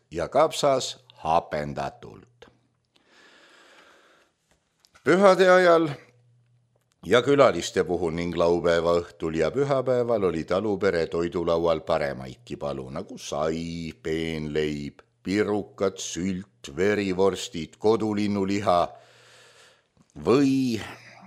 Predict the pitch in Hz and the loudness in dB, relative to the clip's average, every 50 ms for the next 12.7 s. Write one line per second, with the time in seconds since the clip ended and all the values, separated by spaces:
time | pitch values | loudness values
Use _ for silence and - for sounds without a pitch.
0 | - - 82 101 135 156 165 165 202 247 254 262 226 175 180 165 151 185 180 180 | -14 -6 -2 0 0 0 0 0 0 2 2 2 2 2 -2 -2 0 0 0 0
1 | 170 147 131 123 123 107 - - - - - 110 139 160 160 - - - - - | 0 -2 -2 -2 -4 -4 -4 -6 -10 -4 2 4 4 4 4 2 -4 -10 -18 -10
2 | 80 85 92 87 82 82 85 92 95 92 85 78 71 64 55 - - - - - | -4 -2 -2 0 0 0 2 2 2 2 0 -2 -4 -6 -10 -16 -20 -18 -10 -6
3 | - 233 208 151 95 85 85 80 - - 85 80 80 78 78 71 67 58 55 - | -4 -4 -2 -2 -2 -2 -4 -6 -6 -2 2 2 2 2 0 -4 -8 -12 -16 -20
4 | - - - _ _ _ _ _ _ _ _ _ _ _ _ _ _ _ _ _ | -20 -20 -20 _ _ _ _ _ _ _ _ _ _ _ _ _ _ _ _ _
5 | _ _ _ _ _ _ _ _ _ - 92 120 143 151 143 143 - - 131 131 | _ _ _ _ _ _ _ _ _ -4 0 0 2 0 0 -2 -6 -6 -4 -4
6 | 131 123 - 135 117 120 123 120 117 117 117 127 143 156 160 143 117 98 - 101 | -4 -2 -2 -2 -2 0 2 2 2 2 2 0 -2 0 0 0 0 0 -2 -2
7 | 87 78 73 69 67 64 - - _ - 90 104 107 110 107 104 113 143 170 180 | -4 -2 -4 -4 -6 -8 -10 -8 _ 2 4 4 4 4 2 4 4 4 4 2
8 | 160 143 - - 104 95 95 104 98 - - - 90 85 82 73 - - 92 87 | 0 -4 -4 0 0 0 0 0 -4 -4 -2 -2 0 0 0 -4 -4 -2 0 0
9 | 87 82 76 80 76 76 73 71 67 65 64 62 - - _ _ _ _ - 113 | 0 0 0 -2 -2 0 -2 -2 -2 -4 -10 -14 -18 -20 _ _ _ _ -2 -2
10 | 160 156 - - - - 123 - - 90 80 - 95 95 101 95 - 80 80 - | -2 -2 -2 -8 -12 -12 -12 -10 -6 -8 -6 -2 -2 2 2 2 2 2 0 -6
11 | - - 82 76 73 80 76 - - 120 139 139 135 135 120 120 107 101 98 85 | -8 -8 -8 -8 -6 -6 -6 -4 -4 -4 -2 -2 -2 -4 -4 -4 -4 -2 -2 -2
12 | 76 - - - 85 90 101 104 104 107 113 92 - - - | -4 -4 -2 -2 0 0 0 0 0 0 -2 -4 -6 -12 -12